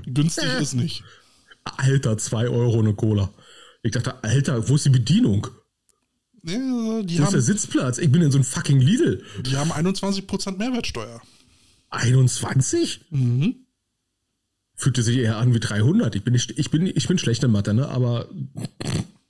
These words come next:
Speaker 2: äh, jetzt mal ohne Scheiß, ne? Schieb an der Blutpartie, die der da, ne? Also,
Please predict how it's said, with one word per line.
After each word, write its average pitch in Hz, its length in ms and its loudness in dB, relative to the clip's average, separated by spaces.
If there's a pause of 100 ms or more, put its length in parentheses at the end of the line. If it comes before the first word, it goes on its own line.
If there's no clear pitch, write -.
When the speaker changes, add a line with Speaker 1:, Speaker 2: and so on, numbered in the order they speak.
(160)
Speaker 2:
äh, 127 140 -2
jetzt 113 160 -2
mal 123 80 2
ohne 120 140 4
Scheiß, 95 340 -4
ne? 127 180 0 (640)
Schieb - 600 0
an - 80 -6
der 107 100 -2
Blutpartie, 117 460 0
die 175 160 2
der 196 140 2
da, 90 260 -4 (220)
ne? 127 320 2
Also, 117 400 2